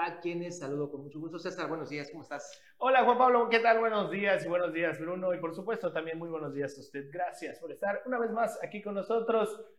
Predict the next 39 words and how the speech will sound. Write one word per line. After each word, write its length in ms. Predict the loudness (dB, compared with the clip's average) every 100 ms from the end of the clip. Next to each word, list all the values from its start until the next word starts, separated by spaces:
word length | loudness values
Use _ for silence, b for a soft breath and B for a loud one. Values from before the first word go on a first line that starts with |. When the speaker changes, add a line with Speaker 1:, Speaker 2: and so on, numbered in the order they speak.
| _ 0
Speaker 2:
Hoy 360 | 2 2 -2
tenemos 280 | -8 -4 -4
mucha 220 | -6 -10
información 560 | -8 -6 -6 -8 -8 -4
para 240 | -2 -2
compartirle, 1160 | -4 -6 -4 -4 -6 -6 -4 0 2 4 4 2
todo 320 | 2 4 6 4
el 180 | 2
tema 320 | -4 -6 -8 -8
político, 640 | -8 -8 -8 -12 -2 -2
se 140 | 0
ha 60 | -2
abierto 320 | -2 -2 -4
ya 100 | -4
la 160 | -4 -4
convocatoria 640 | -10 -12 -12 -10 -10 -10
por 160 | -12 -12
Morena, 480 | -6 -4 -2 -4 -4
todo 240 | -4 -4
lo 140 | -6
que 80 | -8
ocurrió 360 | -18 -12 -10 -8
también 360 | -10 -10 -12
ahí 100 | -12
en 120 | -14 -16
el 60 |
Congreso 460 | -18 -14 -14 -14 -16
del 140 | -18
Estado 500 | -8 4 6 8 6 2 B B B
y 380 | 0 2 2 2
pues 180 | -2 0
también 320 | -2 -2 -4
nuestro 400 | -6 -6 -6 -4
habitual 360 | -8 -6 -6 -6
recorrido 960 | -10 -8 -8 -6 -4 -2 -2 -2 -6
en 160 | -12 -8
todas 200 | -6 -6
las 80 | -8
plazas 520 | -12 -14 -14 -20 -20